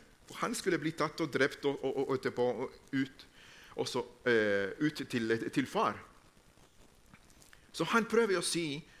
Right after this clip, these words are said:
noe ting som alle disiplene sine skal ha i felles, og hold fast til han. Men de som var fysiske med han der, de klarte ikke å forstå. Men etterpå, kanskje, de, de, de skjønte, "Å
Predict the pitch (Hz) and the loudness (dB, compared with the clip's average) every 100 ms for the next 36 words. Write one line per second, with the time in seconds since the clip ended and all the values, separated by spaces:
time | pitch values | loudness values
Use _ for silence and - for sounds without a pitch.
0 | - - - 175 190 - 170 170 165 160 | -20 -14 -4 -2 0 -2 -4 -2 -4 0
1 | - 262 240 156 117 110 165 - 214 226 | 4 6 8 6 6 2 0 -4 -2 -4
2 | 226 208 220 - 208 208 107 101 - - | -4 -4 -4 -4 -2 -2 -2 -4 -4 0
3 | 139 156 - - - - 170 190 196 220 | 0 0 -4 -20 -20 -6 0 0 2 2
4 | 190 220 - - - - - 175 190 190 | 2 0 -4 -10 -20 -20 -8 -4 -4 -4
5 | - - 240 135 - 80 - - - - | -14 -4 -2 -2 -4 -10 -10 -12 -20 -20
6 | - - - 123 107 95 - - - - | -20 -16 -4 -4 -2 -4 -6 -20 -20 -20
7 | - - - - - - - 156 190 165 | -20 -20 -20 -20 -20 -18 -4 0 0 2
8 | 254 254 170 139 180 - - 269 - 139 | 0 0 0 2 2 2 0 0 0 -4
9 | - 131 139 214 180 190 185 - - - | 0 0 4 2 4 2 2 -6 -14 -10
10 | - 196 214 - 208 208 226 - 285 - | -6 0 0 0 -2 -2 -2 -4 -4 -6
11 | - - - - - - - - - - | -12 -20 -20 -20 -20 -20 -20 -20 -20 -12
12 | - 196 - 220 - 202 247 214 117 135 | -4 -4 -2 -2 0 0 0 -2 0 -2
13 | 120 95 90 - - - - - - - | 0 -4 -6 -14 -20 -20 -20 -20 -20 -12
14 | 123 180 139 143 151 147 - 160 | -8 -6 -6 -8 -6 -6 -8 -8